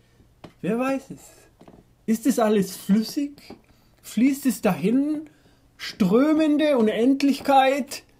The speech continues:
die doch nicht vom Platz gelangt, denn sie ist unendlich in sich selbst. Haha, unausgedehnt.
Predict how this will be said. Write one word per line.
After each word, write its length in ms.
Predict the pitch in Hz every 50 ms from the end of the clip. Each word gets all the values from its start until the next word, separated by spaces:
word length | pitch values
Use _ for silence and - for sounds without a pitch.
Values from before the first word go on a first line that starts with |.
| _ _ _ _ _ _ _ - -
die 140 | 202 185
doch 240 | 175 233 226 233 -
nicht 220 | 240 220 185 - -
vom 200 | 220 214 196 190
Platz 380 | - 214 220 220 - - -
gelangt, 720 | - 233 226 220 214 220 226 226 220 - - - - _ -
denn 240 | 196 202 208 214 202
sie 220 | 180 - 214 214
ist 160 | 208 190 -
unendlich 760 | 220 208 202 190 208 233 254 254 240 240 254 233 - - - - - - - - _ _ _ _
in 160 | 196 220 226
sich 200 | 214 233 202 180
selbst. 720 | - 226 220 240 262 254 247 - - - - - - - _ _ _ _ _ _ _ - - - -
Haha, 640 | 285 262 254 - - - 294 269 262 269 247 - - _ _ _ - - _ _ _ _ _ -
unausgedehnt. 1200 | - 262 294 277 214 220 254 277 277 277 - - 262 202 185 233 254 277 294 294 294 269 - -